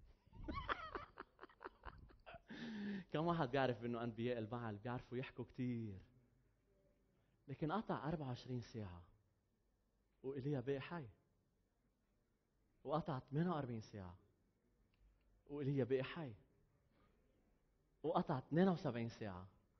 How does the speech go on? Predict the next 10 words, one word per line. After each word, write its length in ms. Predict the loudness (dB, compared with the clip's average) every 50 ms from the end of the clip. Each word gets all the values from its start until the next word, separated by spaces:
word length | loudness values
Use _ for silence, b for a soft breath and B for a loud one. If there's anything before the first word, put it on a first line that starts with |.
| _ _ _ _ _ _ _ _ _ _ _ _ _ _ _ _ _ _ _ _ -8
وإيليا 380 | -6 -2 0 2 4 6 4 4
باقي 220 | 4 2 0 0
حي. 300 | -2 -2 -4 -4 -4 -6 -8 -12 _ _ _ _ _ _ _ _ _ _ _ _ -20 _ -20 -20 _ -20 -20 -20 -20 -20 -20 _ _ -16
وقطع 360 | -10 -4 -2 -2 2 2 2 0
ستة 340 | 0 -2 -4 2 6 6
وتسعين 380 | 6 6 4 -2 -2 2 2 0
ساعة 420 | 0 0 -2 -2 -2 -2 -4 -8 -10 -14 -20 -20 -20 -20 _ _ _ -20 -20 -20 _ -20 _ _ _ _ _ _ _ _ _ _ _ -20 -20 _
وإيليا 420 | -10 -4 2 4 6 6 8 8 8
باقي 200 | 8 6 4 4
حي. 320 | 2 -2 -4 -4 -4 -6